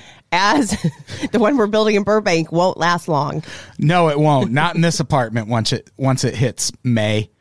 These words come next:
Speaker 2: It'll be a nightmare. So there are also competing books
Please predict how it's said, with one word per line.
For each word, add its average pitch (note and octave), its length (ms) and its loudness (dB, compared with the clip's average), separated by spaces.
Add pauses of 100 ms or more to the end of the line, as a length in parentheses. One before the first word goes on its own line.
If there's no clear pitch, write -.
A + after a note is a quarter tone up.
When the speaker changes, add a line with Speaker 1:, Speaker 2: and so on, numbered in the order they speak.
(300)
Speaker 2:
It'll C#3 180 0
be B2 160 0
a A2+ 60 0
nightmare. A#2+ 600 0 (480)
So A3 520 2
there A3 220 4
are G#3 180 2
also G#3 680 2
competing F3+ 840 0
books D#3 500 -2